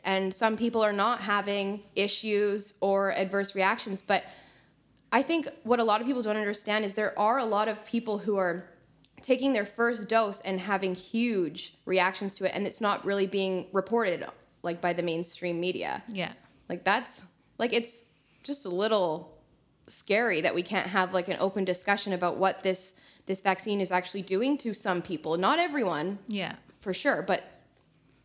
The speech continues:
Speaker 1: isn't it worth talking about? Like, why do you think they're hiding this from the mainstream?
Speaker 2: Well, as you know, I come from a more conspiracy-minded
Speaker 1: Yes.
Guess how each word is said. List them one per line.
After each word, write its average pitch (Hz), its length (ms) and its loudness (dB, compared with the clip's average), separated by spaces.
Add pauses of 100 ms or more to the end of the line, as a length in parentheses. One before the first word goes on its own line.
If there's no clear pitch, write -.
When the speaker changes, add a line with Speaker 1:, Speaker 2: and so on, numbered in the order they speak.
(220)
Speaker 1:
isn't 240 200 2
it 294 120 2
worth 254 220 0
talking - 340 0
about? 311 180 2
Like, 247 120 -2
why 202 220 2
do 269 60 0
you 302 60 0
think 277 280 -2
they're 208 180 2
hiding 196 420 2
this - 360 -8 (380)
from 196 180 2
the 190 60 2
mainstream? 180 880 -2 (1600)
Speaker 2:
Well, 240 340 4
as 233 420 0
you 208 300 0
know, 190 560 -4
I 190 260 2
come 175 260 -2
from 170 240 -4
a 175 80 -4
more 165 280 0
conspiracy-minded 165 2000 -4 (280)
Speaker 1:
Yes. - 300 -6